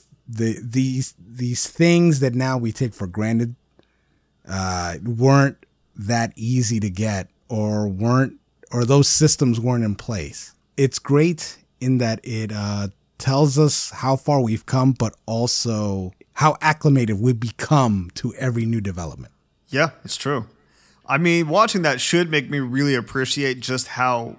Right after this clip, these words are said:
Speaker 2: fast my internet moves. But I still get annoyed any time it takes more than half a second to load a web page.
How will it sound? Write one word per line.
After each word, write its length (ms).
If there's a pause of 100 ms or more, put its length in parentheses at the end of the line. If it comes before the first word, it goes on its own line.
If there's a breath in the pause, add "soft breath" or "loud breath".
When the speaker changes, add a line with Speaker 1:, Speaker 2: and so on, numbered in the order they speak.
Speaker 2:
fast 880 (200)
my 260
internet 380
moves. 540 (880 soft breath)
But 160
I 80
still 280
get 120
annoyed 380
any 200 (280)
time 340
it 100
takes 280
more 180
than 360 (140)
half 360
a 40
second 420
to 100
load 800
a 200
web 280
page. 420